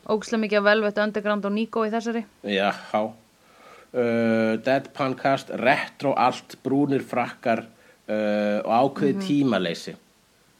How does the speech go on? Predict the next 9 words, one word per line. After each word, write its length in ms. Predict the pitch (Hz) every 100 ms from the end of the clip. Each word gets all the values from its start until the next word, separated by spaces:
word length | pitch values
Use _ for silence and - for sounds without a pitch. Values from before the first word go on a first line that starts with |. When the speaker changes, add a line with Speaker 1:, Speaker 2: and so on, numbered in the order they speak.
| _ _ _ -
Speaker 2:
Vegna 280 | 107 113 113
þess 120 | 113
að 240 | 113 107
Speaker 1:
Já, 300 | 220 208 175
já, 180 | 165 147
já. 200 | 120 120 143 _
Speaker 2:
þessi 240 | 127 123
mynd 380 | 123 131 123 - - _ _ _ - _ _ -
gerist 640 | 139 147 147 117 113 -